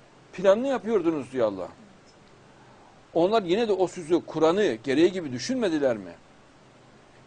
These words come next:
Kur'an'ı gereği gibi düşünmediler mi? Yoksa onlara geçmişteki atalarına gelmeyen bir şey mi geldi diyor.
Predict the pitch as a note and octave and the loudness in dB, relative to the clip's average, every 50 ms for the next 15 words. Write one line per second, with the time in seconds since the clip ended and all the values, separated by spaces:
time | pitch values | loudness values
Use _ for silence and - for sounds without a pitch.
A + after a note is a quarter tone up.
0 | - - - - - - - - - - - D3+ D#3 D#3 D#3 D3 A#2 F#2+ G#2+ B2 | -20 -20 -20 -20 -20 -20 -20 -20 -20 -6 0 2 2 2 2 0 -2 -4 -4 -2
1 | B2+ D3 D#3 D3+ D#3 C#3+ C3 C3 B2+ - A#3+ A#3+ - - C#3 B2 A#2+ G#2+ G2+ G2 | 0 0 0 0 -2 -2 -4 -6 -8 -6 -4 -4 -2 -2 -2 -2 -4 -6 -6 -4
2 | A2 C#3+ E3+ - - C4 A#3+ A3 G3+ F#3 E3 D#3 E3 G#3+ A#3+ - - - - - | -4 -4 -4 -2 -2 -2 -2 0 0 0 0 0 0 -2 -2 -6 -14 -20 -20 -20
3 | - - - - - - - F3 E3 D#3+ - F#3+ F#3 - - A3 A3 - C#4 A3+ | -20 -20 -20 -20 -20 -4 -2 -2 0 0 -4 -6 -8 -8 -8 -8 -4 -2 -2 0
4 | - - G#3 G#3+ G#3+ G#3+ G#3+ F#3+ E3+ G3 G3+ A3 A#3 A3 F#3 D#3+ D#3+ - - A#3+ | 0 0 0 0 0 0 -2 0 0 0 0 0 -2 -2 -2 -2 -2 -2 -2 -4
5 | C#4 C4 A3+ E3+ D#3+ C3 A#2+ A2+ G#2+ G2+ F#2+ F2 | -6 -4 0 0 0 0 0 -4 -8 -8 -10 -12